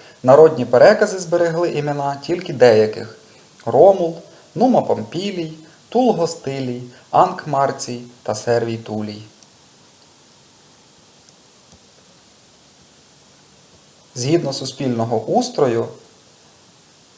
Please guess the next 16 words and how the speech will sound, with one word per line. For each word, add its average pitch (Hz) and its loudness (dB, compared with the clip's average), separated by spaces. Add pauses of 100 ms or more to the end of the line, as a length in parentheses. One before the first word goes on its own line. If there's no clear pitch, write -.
(1900)
населення 135 2
Риму 143 -2
було 123 -2
таким. - -10 (220)
Поділялось 151 2
воно 123 -4
на 113 -2
патриціїв, 185 -2 (260)
римську 156 0
знать, 139 -2 (180)
корінні 143 2
жителі, 139 -2
діти 131 -6
перших 127 0
поселенців, 127 0 (380)
плебеїв, 165 6